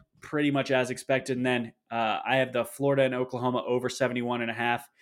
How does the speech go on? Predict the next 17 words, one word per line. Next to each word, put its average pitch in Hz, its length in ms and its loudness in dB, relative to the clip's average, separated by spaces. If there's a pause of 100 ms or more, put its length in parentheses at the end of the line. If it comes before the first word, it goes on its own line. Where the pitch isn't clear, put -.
(300)
A - 20 -12
little 139 220 4
bit 147 160 0
more 143 200 2
concerned 139 520 0
about 135 200 2
that 139 140 0
one 131 140 0
than 131 80 0
I 127 80 0
was 127 280 0
when 127 120 0
I - 20 0
made 123 220 -2
the 123 60 -12
pick, 123 260 -2 (100)
but 117 220 0